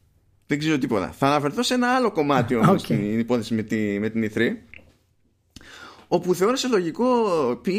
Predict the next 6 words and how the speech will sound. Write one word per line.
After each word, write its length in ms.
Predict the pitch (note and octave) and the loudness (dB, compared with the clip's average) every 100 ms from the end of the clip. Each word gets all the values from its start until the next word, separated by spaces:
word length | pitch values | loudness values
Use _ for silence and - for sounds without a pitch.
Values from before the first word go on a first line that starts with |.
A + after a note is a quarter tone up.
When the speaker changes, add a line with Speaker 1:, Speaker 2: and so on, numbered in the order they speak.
| A3 | 0
Speaker 1:
E 40 | |
S 120 | D#3 C3+ | 2 2
A 180 | B2 B2+ - - - _ _ _ _ _ _ _ | 2 -2 -10 -20 -20 _ _ _ _ _ _ _
να 180 | F3 F3 | -2 0
βγάλει 380 | D#3 A3 B3 B3 G#3 F#3 D#3 C#3 B2+ A#2 A2+ A2 G2 - - - | 0 0 0 0 0 0 0 0 0 0 -2 -4 -10 -18 -20 0
πε-, 220 | D3 C3+ | 2 2